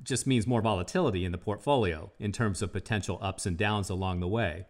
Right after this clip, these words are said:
Um, and that might work in your favor, but, uh, it, it might work <laughs> against you as well. And too much volatility, as we, uh, see time and time again, sometimes leads investors to abandon their plan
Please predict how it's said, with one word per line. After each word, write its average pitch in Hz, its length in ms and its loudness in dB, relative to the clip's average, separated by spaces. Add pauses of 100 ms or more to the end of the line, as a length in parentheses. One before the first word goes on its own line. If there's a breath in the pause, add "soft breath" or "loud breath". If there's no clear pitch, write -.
(760 soft breath)
Um, 104 200 2
and 113 140 2
that 123 160 4
might 156 220 6
work 110 220 2
in 95 80 2
your 92 100 0
favor, 87 500 -2
but, 101 260 -2
uh, 107 40 2
it, 104 300 0
it 110 80 0
might 107 220 0
work 98 160 -4
<laughs> - 0 -
against 98 400 0
you 101 100 2
as 92 180 -2
well. 90 360 0 (440 loud breath)
And 101 220 0
too 185 180 6
much 160 240 6
volatility, 110 840 4
as 95 180 0
we, 101 400 0
uh, 92 220 -2
see 113 240 0
time 110 260 0
and 101 80 -2
time 104 200 -2
again, 98 440 2
sometimes 117 680 0
leads 110 340 0
investors 101 480 -2
to 104 100 -2
abandon 101 480 0
their 92 120 -2
plan 107 560 0